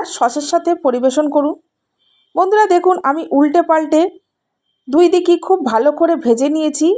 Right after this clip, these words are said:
যখন দেখবেন বুদবুদ ওটা কমে গেছে, তার মানে বুঝবেন আমার ভাজা হয়ে গেছে। এবারে আমি এগুলোকে তেল থেকে তুলে ভালো করে তেলটা ঝরিয়ে নিচ্ছি। বাড়িতে অতিথি এলেও এটা গরম গরম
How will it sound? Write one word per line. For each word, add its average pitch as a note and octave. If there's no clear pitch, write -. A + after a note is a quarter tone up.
যখন C4
দেখবেন F4+
বুদবুদ C#4+
ওটা E4
কমে D#4
গেছে, D4+
তার C4+
মানে D4
বুঝবেন C4+
আমার C4+
ভাজা A3
হয়ে G3+
গেছে। E3+
এবারে G4+
আমি C#4+
এগুলোকে D4
তেল C4
থেকে D4
তুলে D4
ভালো A3+
করে C#4
তেলটা A#3
ঝরিয়ে D#4+
নিচ্ছি। F#3
বাড়িতে E4+
অতিথি E4
এলেও E4
এটা C#4
গরম C4+
গরম D4+